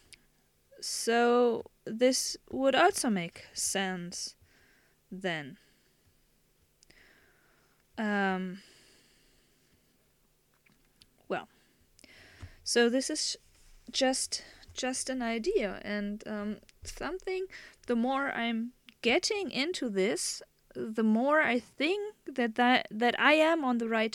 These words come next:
track. Um, so many things of the Bible actually would make sen-, more sense,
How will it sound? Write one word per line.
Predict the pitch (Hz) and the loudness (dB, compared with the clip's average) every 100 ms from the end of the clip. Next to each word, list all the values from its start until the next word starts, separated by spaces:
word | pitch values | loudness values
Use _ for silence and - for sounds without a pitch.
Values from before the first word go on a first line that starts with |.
| - | -4
track. | - 453 190 - - _ _ _ _ _ _ _ _ _ _ _ - - - - - - - - _ _ | -2 0 -2 -6 -20 _ _ _ _ _ _ _ _ _ _ _ -20 -20 -20 -20 -20 -20 -20 -20 _ _
Um, | 262 254 247 233 - | 6 8 6 2 -4
so | - 339 466 | 0 2 2
many | 381 285 269 | 2 2 0
things | 330 403 285 | -4 -4 -4
of | 240 220 | -4 -4
the | 214 | -2
Bible | 226 254 294 269 | 0 0 0 0
actually | 226 262 262 | -2 -4 -4
would | 240 240 | -2 -2
make | 233 226 | -2 -4
sen-, | - - 277 320 | -6 -8 -6 -6
more | - 240 320 | -2 2 2
sense, | 381 - 349 466 208 - - | 2 0 0 0 0 -2 -10